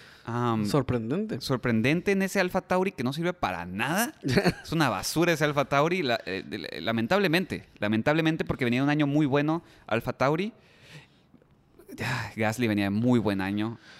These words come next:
Speaker 1: Desapareció
Speaker 2: Ha
Speaker 1: este año.
Speaker 2: sufrido Gasly, ¿no?
Speaker 1: Sí,
Speaker 2: Este
Speaker 1: sí.
Speaker 2: año.
Speaker 1: Ahora sí su ape-, le está haciendo honor a su pa-, a, a su apellido y se está desapareciendo como fantasma. Y Yuki hace un muy buen resultado.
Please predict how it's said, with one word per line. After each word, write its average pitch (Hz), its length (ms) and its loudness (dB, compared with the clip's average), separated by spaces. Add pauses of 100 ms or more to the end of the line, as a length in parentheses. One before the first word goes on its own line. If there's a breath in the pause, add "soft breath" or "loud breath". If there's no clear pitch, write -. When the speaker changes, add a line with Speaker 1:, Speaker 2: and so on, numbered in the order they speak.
(380 loud breath)
Speaker 1:
Desapareció 95 640 -2
Speaker 2:
Ha 180 40 2
Speaker 1:
este 175 120 0
año. - 80 0
Speaker 2:
sufrido 170 300 4
Gasly, 143 340 2
¿no? 123 160 0
Speaker 1:
Sí, 170 60 2
Speaker 2:
Este 147 180 0
Speaker 1:
sí. 151 60 2
Speaker 2:
año. 120 300 2 (120)
Speaker 1:
Ahora 117 240 2
sí 131 440 0 (280)
su - 140 -2
ape-, 110 340 0
le 107 100 0
está 107 140 -2
haciendo 123 240 0
honor 123 200 2
a 120 40 2
su 110 140 -6
pa-, - 220 -4
a, 95 120 -2
a - 80 -4
su - 120 -6
apellido 143 520 0
y 107 100 -6
se 101 60 -6
está 104 140 -2
desapareciendo 107 640 -2
como 98 160 -4
fantasma. 160 600 0 (460 loud breath)
Y 110 720 0
Yuki 131 640 0
hace 117 200 -2
un 139 80 4
muy 147 220 6
buen 185 180 2
resultado. 135 680 0